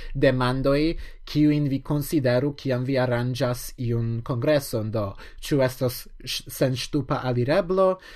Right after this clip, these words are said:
ĉu disponeblos necesejo por handikapuloj,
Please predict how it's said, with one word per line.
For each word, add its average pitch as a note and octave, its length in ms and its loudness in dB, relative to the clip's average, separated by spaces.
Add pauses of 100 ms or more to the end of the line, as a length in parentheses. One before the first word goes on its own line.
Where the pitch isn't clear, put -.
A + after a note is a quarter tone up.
(160)
ĉu D3 340 4
disponeblos C3 880 0
necesejo C3 520 0
por B2+ 160 -2
handikapuloj, F3 920 2